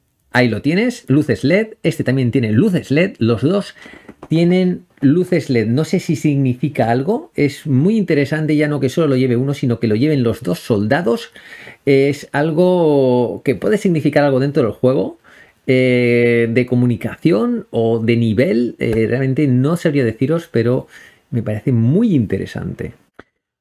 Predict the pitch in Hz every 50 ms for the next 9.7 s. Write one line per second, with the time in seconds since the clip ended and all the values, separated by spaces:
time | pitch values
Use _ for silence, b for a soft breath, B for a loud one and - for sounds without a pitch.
0 | _ _ _ _ _ _ - 170 208 196 151 - - 110 - - - 175 196 208
1 | 220 220 202 190 160 - - 156 147 151 151 147 190 214 233 226 160 135 131 131
2 | 127 127 123 120 123 123 127 120 - 123 120 - 139 143 135 139 143 - - 120
3 | 113 123 156 170 - - 160 143 123 104 113 135 165 185 175 - - 131 123 -
4 | 117 107 101 - 151 156 156 - - _ - - 120 120 - 113 - - - -
5 | 139 120 - - 202 233 247 240 - B B B B B B B B B _ -
6 | 190 208 180 139 - - _ _ _ _ _ - 220 202 - - - _ - 160
7 | 147 135 135 135 131 123 120 - - - - 139 123 123 127 175 180 95 113 127
8 | 123 135 139 - - 139 131 123 127 135 135 - 127 120 120 120 117 120 120 -
9 | - _ 262 247 247 240 226 190 180 156 156 - -